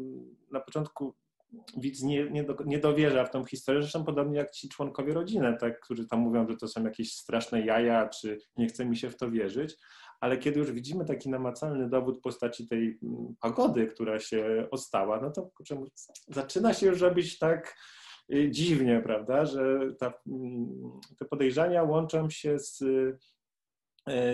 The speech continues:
z, z faktami, które zdawałyby się potwierdzać całą tą historię. Na ile tu jest kreacji w tym wszystkim, a na ile to jest, y, no, jakaś próba rekonstrukcji, rzeczywiście taka parahistoryczna?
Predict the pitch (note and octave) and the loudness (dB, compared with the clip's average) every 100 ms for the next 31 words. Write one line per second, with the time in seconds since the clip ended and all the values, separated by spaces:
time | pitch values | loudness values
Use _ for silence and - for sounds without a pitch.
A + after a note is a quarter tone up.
0 | B2+ C3 - C3+ C#3+ - C3+ - D3 F3 | 0 -2 -4 -6 -6 -2 -2 0 -2 -2
1 | F3+ E3+ F3 E3+ - - C#3+ D3 E3 D#3 | -2 0 2 0 -6 -4 -2 2 0 0
2 | D#3 - D3+ D3 D3+ - _ C3 C3 D#3+ | -2 -2 0 2 0 -8 _ -8 -4 -6
3 | - F3+ D3+ B2 A2+ - A2+ A2+ A2+ A2+ | -2 0 0 0 -2 -2 -4 -2 -4 -6
4 | - A2+ - G#2+ - - - - - A#2+ | -8 -14 -8 -8 -8 -10 -14 -14 -8 -4
5 | - F3 C#3+ - A#2+ A#2+ - A#2+ A2 A2 | -2 0 0 2 -2 -2 -4 -4 -4 -6
6 | - A2+ A2+ _ _ _ - - A2+ B2 | -8 -8 -8 _ _ _ -14 -8 -6 -6
7 | A#2 - C3 A#2+ A#2+ A#2+ A2+ A2+ A2 A2 | -8 -6 -2 -2 0 0 -2 -4 -6 -8
8 | - - - A#1 A1+ A2 A2 A#1 - A#2+ | -14 -20 -12 -8 -6 -4 -6 -8 -10 -12
9 | A#2 A#2 A#2+ - C3 A#2+ A#2+ A#2 A#2+ A2+ | -12 -10 -10 -6 -6 0 0 0 -4 -6
10 | - A2+ - A2 - A2 - - G2 G#2 | -8 -8 -8 -10 -10 -14 -12 -12 -12 -14
11 | - _ _ - A#2 A2 - B2 - G#2+ | -14 _ _ -6 -2 -2 -6 -10 -8 -8
12 | G#2 - | -10 -16